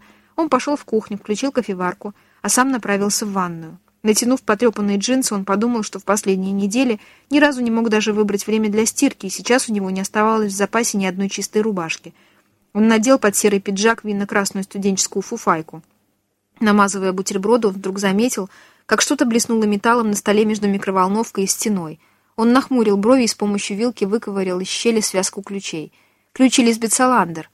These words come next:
Он подобрал их после нападения на Лундагатан и оставил на микроволновке вместе с её сумкой. Потом они, должно быть, завалились в щель. Он забыл передать их Соне Мудик, когда она приходила к нему за сумкой.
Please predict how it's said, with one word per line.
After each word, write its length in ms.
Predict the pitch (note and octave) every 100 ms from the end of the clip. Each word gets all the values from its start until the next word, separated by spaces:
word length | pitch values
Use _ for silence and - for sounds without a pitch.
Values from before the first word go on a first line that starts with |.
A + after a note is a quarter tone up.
| _ _ -
Он 120 | C#4+
подобрал 440 | C4 A#3+ A#3+ A#3+ A#3
их 80 |
после 280 | - A3 G#3+
нападения 540 | G3+ G3+ G3+ G3+ G3 F#3+
на 160 | F#3+
Лундагатан 720 | G3+ A3 B3+ G#3 F#3 F#3 F3+
и 100 | F3
оставил 400 | F3+ - G#3+ A3
на 80 | G3+
микроволновке 720 | F#3+ F#3+ G3 F#3+ F#3+ G#3+ -
вместе 320 | F3 F#3+ - F#3+
с 80 |
её 160 | G#3 G#3+
сумкой. 440 | - F3+ - D#3+ _ _ _ -
Потом 260 | G#3 A#3
они, 200 | A3+ B3+
должно 340 | B3+ G#3+ A3 G3
быть, 140 | F3+
завалились 500 | F#3 F#3+ F#3 F#3+ G3+
в 60 | -
щель. 360 | - F#3 D#3 _ _ -
Он 140 | C4
забыл 300 | C4 C4 B3
передать 420 | G3+ G#3 G#3 F#3+ G3
их 80 |
Соне 300 | - G3 G3
Мудик, 300 | G#3+ B3+ A3+
когда 260 | - G3 F#3+
она 120 | F#3+
приходила 520 | F#3 F#3+ F#3+ G3 G3+
к 80 | G3
нему 200 | G3 F#3+
за 140 | G3+ G#3+
сумкой. 480 | G3 E3+ - E3